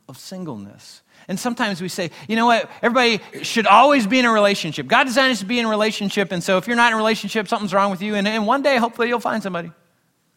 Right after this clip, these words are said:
Paul says, "That's not true." God's main purpose in life is not that you enter a, a relationship. God's main purpose for all of us is that we become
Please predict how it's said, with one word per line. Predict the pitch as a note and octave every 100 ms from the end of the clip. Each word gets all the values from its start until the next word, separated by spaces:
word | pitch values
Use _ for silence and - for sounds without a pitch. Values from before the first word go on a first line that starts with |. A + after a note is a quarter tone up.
| _
Paul | - F3
says, | E3+ D#3 -
"That's | - E3
not | A3 F3+
true." | - A3+ B3+ - _ _ _ _ _ _ _ _ _ _ _ _ _ _
God's | F#3+ G3 D3
main | C#3 D#3 G3 C4+ C#4 G#3
purpose | A#3 A#3+ A3+ -
in | F#3+
life | F3 F3 E3+
is | D3
not | D#3 F3 G#3 C4+ A3
that | F3 D#3
you | F#3 F3 - -
enter | A#3 D4 A3+ F#3+
a, | F#3+ E3+ D#3
a | F3 E3+
relationship. | F#3+ G#3+ D4 D#4 C4+ G#3+ - D3 G#2+ - - -
God's | - F3 C3+
main | D3 A3 B3+
purpose | - G#3 E3
for | - D3
all | F3
of | F#3
us | E3
is | C#3 A#2+
that | C3+
we | C3 B2
become | A2+ - - D3+ D3